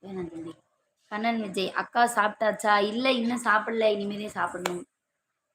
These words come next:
இன்னைக்கு வந்து நாங்க வீட்ல என்ன குழம்பு? கருவாட்டு குழம்பு.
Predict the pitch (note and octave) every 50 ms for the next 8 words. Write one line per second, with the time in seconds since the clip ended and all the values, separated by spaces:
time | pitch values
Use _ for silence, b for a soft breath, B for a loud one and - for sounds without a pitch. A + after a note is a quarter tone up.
0 | _ _ _ F#3 F#3+ G3 F#3+ F#3+ F#3+ F#3+ F#3 F#3+ G#3 G#3+ G#3 G3 F#3+ F#3 F3 F3
1 | E3+ E3 D#3+ D#3+ D#3 D#3 E3 E3 E3 E3 D#3+ D#3+ D#3 E3+ - - E3+ E3 D#3+ E3
2 | F3 E3 - D#3+ D#3 D#3+ E3+ G#3+ B3+ - _ _ _ _ _ _ _ _ _ _
3 | _ _ _ _ _ - F3+ G3 G#3 G#3+ G#3+ - - - D#3 C#3+ - -